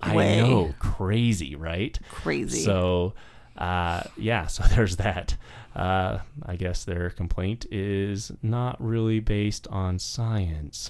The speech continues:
Speaker 1: Weird. Yeah. But anyways,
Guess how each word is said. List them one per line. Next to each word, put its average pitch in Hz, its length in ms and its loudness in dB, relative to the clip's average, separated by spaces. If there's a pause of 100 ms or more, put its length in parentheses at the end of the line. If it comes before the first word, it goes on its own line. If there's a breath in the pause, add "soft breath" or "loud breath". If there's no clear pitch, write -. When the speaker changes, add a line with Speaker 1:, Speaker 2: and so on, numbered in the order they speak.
(100)
Speaker 1:
Weird. 85 640 -6 (680 loud breath)
Yeah. 82 340 -10 (520 loud breath)
But 123 160 2
anyways, 123 460 4